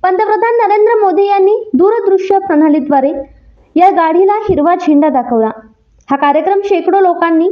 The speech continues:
सांगलीच्या रेल्वे स्टेशनवर पाहिला. त्यानंतर कोल्हापूरहून वंदे भारत रेल्वे पुण्याला रवाना झाली. ही गाडी कोल्हापूर, सांगली, किर्लोस्करवाडी, कराड, सातारा आणि पुणे अशी धावणार असून आज या वाहतूक सेवेला मोठ्या दिमाखात प्रारंभ झाला आहे.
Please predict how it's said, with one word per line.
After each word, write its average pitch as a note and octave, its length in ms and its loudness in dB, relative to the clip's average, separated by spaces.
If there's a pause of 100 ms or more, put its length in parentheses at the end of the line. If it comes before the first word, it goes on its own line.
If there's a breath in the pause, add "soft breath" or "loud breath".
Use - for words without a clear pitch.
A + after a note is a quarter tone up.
सांगलीच्या D#4+ 540 -2
रेल्वे C4+ 280 0
स्टेशनवर F#4 480 0
पाहिला. C4 400 -2 (520 soft breath)
त्यानंतर F4+ 340 0
कोल्हापूरहून G#4 840 0
वंदे F4+ 160 2
भारत G4 380 -2
रेल्वे E4 300 0
पुण्याला E4+ 440 0
रवाना C4 380 0
झाली. A3 320 -4 (600)
ही E4+ 60 2
गाडी F4 240 0
कोल्हापूर, G#4 520 2
सांगली, G4 460 0
किर्लोस्करवाडी, F4 840 0
कराड, D4 380 0
सातारा C4+ 600 -2 (240 loud breath)
आणि D4 180 0
पुणे E4+ 500 -2
अशी D4 220 -2
धावणार C#4+ 380 0
असून C#4+ 340 -2 (300 soft breath)
आज C#4+ 220 -2
या F#4+ 100 2
वाहतूक F#4 420 0
सेवेला F#4+ 440 0
मोठ्या E4+ 300 0
दिमाखात D4 460 0
प्रारंभ D4+ 520 -2
झाला C#4+ 300 0
आहे. G#3 480 -4